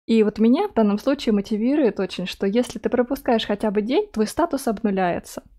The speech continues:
Ну, возможно, это <laughs> немного по-детски и смешно, но тем не менее, у меня до сих пор уже вот, э, наверное, м,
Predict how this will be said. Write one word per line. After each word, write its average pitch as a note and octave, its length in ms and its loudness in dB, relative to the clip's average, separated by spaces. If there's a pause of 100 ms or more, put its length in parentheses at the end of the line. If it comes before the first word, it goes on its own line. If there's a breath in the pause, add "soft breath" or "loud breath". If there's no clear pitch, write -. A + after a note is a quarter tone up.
(800 loud breath)
Ну, F#4 100 2
возможно, A3+ 420 4
это G3 300 -2 (160)
<laughs> - 160 -10
немного A#3+ 500 6 (480 loud breath)
по-детски A3 560 4
и G#3+ 40 0
смешно, B3+ 460 4
но C4 100 6
тем G#3 180 2
не G#3+ 120 6
менее, B3+ 320 4
у G3+ 40 2
меня G#3 140 2
до A#3+ 160 0
сих - 260 -6
пор B3+ 260 0
уже G#3 280 2
вот, G3 240 -2
э, G3 120 -2
наверное, G3+ 580 2
м, - 260 -8